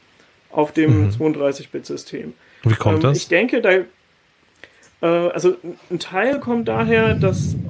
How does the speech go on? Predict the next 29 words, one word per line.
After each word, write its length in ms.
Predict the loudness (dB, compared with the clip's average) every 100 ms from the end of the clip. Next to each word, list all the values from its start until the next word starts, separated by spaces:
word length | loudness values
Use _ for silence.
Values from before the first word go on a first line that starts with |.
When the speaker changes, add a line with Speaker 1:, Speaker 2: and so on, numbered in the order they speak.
| -8 -4
Speaker 1:
äh, 240 | 0 2 2
wenn 220 | 2 0 0
ich 420 | -2 -4 -8 -10
im 180 | -8 -6
Binary 800 | -4 -2 -2 0 0 0 -2 -6
zweiunddreißig 840 | -10 -2 2 2 2 0 -2 -8
Bit 180 | -8 -6
Adressen 520 | -4 0 0 0 -2
habe, 300 | 0 -2 -2
sind 220 | -4 -4
die 80 | -2
natürlich 420 | -2 0 -2 -2
ein 80 | -2
bisschen 360 | -4 0 -2
kürzer 440 | 2 4 2 2 -4
als 140 | -4
vierundsechzig 580 | 0 2 2 -2 -6 -12
Bit 180 | -10 -8
Adressen. 540 | -10 -12 -14 -14 -20 -20 -20 -20 -20 -20 _
Das 120 | -2
heißt, 220 | 2 2 0
ich 100 | -4
hab 160 | -4 -8 _
ein 100 | -4
bisschen 320 | -2 0 0
kleinere 400 | 0 0 2 2
Binaries, 800 | 2 2 2 0 -2 -6 -10 -20 -20 0
Speaker 2:
Mhm. 60 | 2
Speaker 1:
ähm, 340 | 2 0 -4